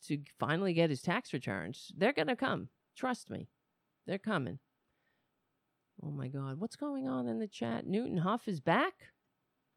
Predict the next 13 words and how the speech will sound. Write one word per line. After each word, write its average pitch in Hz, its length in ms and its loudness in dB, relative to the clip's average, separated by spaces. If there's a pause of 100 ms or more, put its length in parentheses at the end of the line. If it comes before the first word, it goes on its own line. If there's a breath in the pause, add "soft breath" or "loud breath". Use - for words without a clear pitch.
(880)
Poor 240 180 -2
Newton. 143 420 -4 (2500)
Newton 196 400 4
says, 170 600 0 (180)
oh, 185 240 0
someone 165 480 -2
called 156 300 0
him 151 120 2
a 131 60 -2
twat 147 480 0 (100)
in 135 160 -4
the 131 140 -10
chat. 139 380 -6